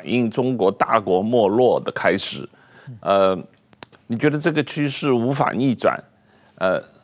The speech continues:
但是我们全世界外面都看到了，可是中国内部的人看不到吗？习近平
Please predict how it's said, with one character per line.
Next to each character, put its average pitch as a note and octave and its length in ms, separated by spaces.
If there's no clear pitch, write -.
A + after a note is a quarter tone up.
但 D#3+ 120
是 E3 100
我 B2+ 120
们 E3 100
全 E3+ 220
世 G3 140
界 E3+ 180
外 D#3 180
面 C3+ 180
都 A2+ 140
看 A2+ 260
到 D#2 200
了， G1+ 180
可 - 120
是 C#3 120
中 G3+ 240
国 D#3 140
内 D#3+ 200
部 C#3 200
的 A#2 120
人 G2 200
看 B2 200
不 B2+ 60
到 A#2+ 240
吗？ A2+ 220
习 - 200
近 F3 240
平 C#3 400